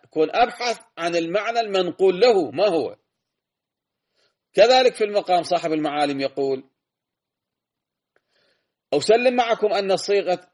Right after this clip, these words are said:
صيغة افعل لها وضع بحسب اللغة، وليكن هو الوجوب، مو مهم. لكن تعال قل لي وين في خطابات الشارع، هل للشارع وضع جديد أو لا؟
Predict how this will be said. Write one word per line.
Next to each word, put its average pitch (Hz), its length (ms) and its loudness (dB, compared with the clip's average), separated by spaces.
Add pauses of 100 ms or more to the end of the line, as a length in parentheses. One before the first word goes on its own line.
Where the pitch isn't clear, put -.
صيغة 175 340 -2
افعل 180 360 -2
لها 185 500 2
وضع 180 300 2 (220)
بحسب 160 400 -2
اللغة، 120 360 -2
وليكن 196 400 2
هو 190 160 2
الوجوب، 135 420 -4
مو 180 140 -4
مهم. 160 260 -6 (1200)
لكن 139 380 -4
تعال 165 340 -2
قل 202 160 0
لي 202 100 2
وين 196 360 4 (500)
في 147 600 -4
خطابات 147 580 -2
الشارع، 190 800 2 (680)
هل 196 400 4
للشارع 170 720 2
وضع 196 320 4
جديد 202 440 0
أو 170 160 4
لا؟ 165 460 2